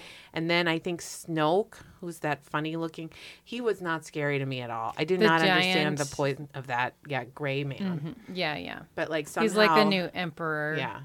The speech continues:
Speaker 2: character, the, this giant, but he's a hologram.
Speaker 1: He looks like a cartoon.
Speaker 2: Mm, yeah.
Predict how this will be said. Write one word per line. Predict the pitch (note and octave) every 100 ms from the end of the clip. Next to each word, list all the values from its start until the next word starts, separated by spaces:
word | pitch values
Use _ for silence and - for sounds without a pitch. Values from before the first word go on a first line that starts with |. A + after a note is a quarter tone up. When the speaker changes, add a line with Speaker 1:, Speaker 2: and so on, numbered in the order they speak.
| - -
Speaker 2:
character, | E3 E3 D#3 - D#3 D3+
the, | D3 C#3 E3 _ F3+
this | D#3+ - -
giant, | E3+ D#3 D#3 -
but | F#3
he's | A3+ G3
a |
hologram. | - E3 F3 F3 F#3 F#3+ G3 G3+
Speaker 1:
He | A3+
looks | A3 A3+
like | C4 A3
a |
cartoon. | F#3+ E3+ D3 G3+ G3 A3 A#3 A#3 A#3
Speaker 2:
Mm, | A#3+ -
yeah. | F#2